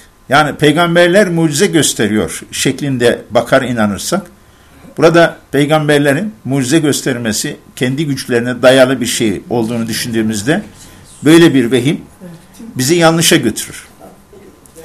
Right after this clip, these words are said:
Yani mucize dediğimiz şeylerin varlığında daha ziyade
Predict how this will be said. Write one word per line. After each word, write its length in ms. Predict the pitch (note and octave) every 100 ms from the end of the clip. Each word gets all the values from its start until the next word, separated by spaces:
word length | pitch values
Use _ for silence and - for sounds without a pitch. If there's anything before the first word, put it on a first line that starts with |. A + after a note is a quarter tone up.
| - - -
Yani 400 | - C#3+ D#3 B2+ - - _ _ _ - - C3
mucize 500 | D3 D3 A#2+ F#3 F3
dediğimiz 380 | E3 D3+ D3+
şeylerin 500 | C3+ C3+ C3+ B2+ B2
varlığında 580 | A2+ B2+ B2+ C#3 C#3 D#3+
daha 180 | D3+ F3
ziyade 480 | D3+ C3 A2 C#3+